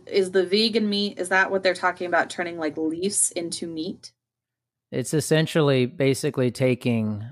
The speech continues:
Speaker 2: cells from living animals to culture, uh, grow meat in a laboratory.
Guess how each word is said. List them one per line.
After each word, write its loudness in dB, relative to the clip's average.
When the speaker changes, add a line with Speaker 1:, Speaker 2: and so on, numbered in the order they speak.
Speaker 2:
cells 2
from 0
living 4
animals 0
to 0
culture, 0
uh, 0
grow 4
meat 2
in -2
a -2
laboratory. -4